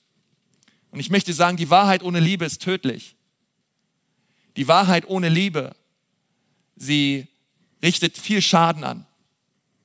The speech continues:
Und was geistliche Väter und Mütter tun ist, sie sagen ihren Kindern die Wahrheit in Liebe.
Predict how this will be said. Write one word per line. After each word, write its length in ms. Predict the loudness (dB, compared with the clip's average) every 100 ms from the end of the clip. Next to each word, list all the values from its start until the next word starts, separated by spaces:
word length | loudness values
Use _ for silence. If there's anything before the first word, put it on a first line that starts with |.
| _ _ _ _ _ _ _ -16 -6
Und 80 |
was 160 | -4 2
geistliche 420 | 2 2 -2 -2
Väter 280 | -2 -2 -2
und 60 | -2
Mütter 220 | -2 -4
tun 280 | -2 -2 -2
ist, 360 | -6 -8 -14 _ _ _ _ _ _ _ -10
sie 80 | -4
sagen 580 | 2 4 4 2 -6 -6
ihren 260 | -4 -4 -2
Kindern 480 | -2 0 0 0 -4
die 140 | 2
Wahrheit 480 | 4 4 2 -2 -6 _ _ -6
in 140 | -2
Liebe. 400 | -2 -2 -6